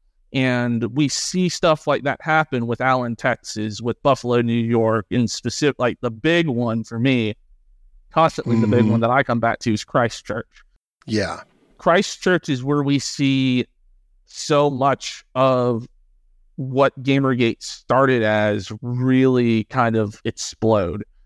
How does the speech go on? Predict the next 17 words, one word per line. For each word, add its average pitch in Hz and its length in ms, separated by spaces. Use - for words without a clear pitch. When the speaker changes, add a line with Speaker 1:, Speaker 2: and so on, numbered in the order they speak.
Speaker 1:
right? 107 500
Speaker 2:
Right. 101 500
Speaker 1:
In 143 160
terms 131 460
of 117 460
him 170 280
identifying 127 920
as, 117 260
like, 113 280
a, 120 100
a 127 100
gamer, 117 580
a 110 80
white 117 240
nationalist, 117 840
a 101 60
chanter, 117 720